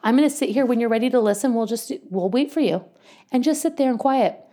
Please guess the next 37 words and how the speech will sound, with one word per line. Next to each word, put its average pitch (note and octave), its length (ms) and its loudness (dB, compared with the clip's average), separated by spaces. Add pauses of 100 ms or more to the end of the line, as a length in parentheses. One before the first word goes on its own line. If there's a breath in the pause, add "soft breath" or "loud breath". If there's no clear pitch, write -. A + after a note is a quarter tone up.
(420 soft breath)
It's A#3+ 200 0
okay E4 340 4
to E4 100 2
sit - 240 -4
there G#3+ 260 2
and, G3 240 0
you G3 120 -2
know, F3+ 120 0
maybe F3 300 0
take - 400 -8
twenty F#3 320 -2
minutes F3 400 -4
and, F#3 100 -4
s-, - 220 -12 (460 loud breath)
you G3+ 160 0
know, F#3+ 100 2
but - 380 -2 (240)
the F#3+ 120 -4
key B3+ 380 0
is F3 640 0 (800 soft breath)
that G3 240 2
you, F3+ 800 2 (1000)
again, G3+ 440 2
are F#3 160 -4
consistent G#3 720 -2
and F#3 180 -2
the F3+ 80 -2
child A#3 480 -2
knows A#3 280 2
that - 120 -4
you're A3+ 140 0
gonna G4 180 -2
sit G4 180 -4
there D#4+ 120 0
for C#4+ 120 0
twenty C4+ 300 -2
minutes C#4+ 380 0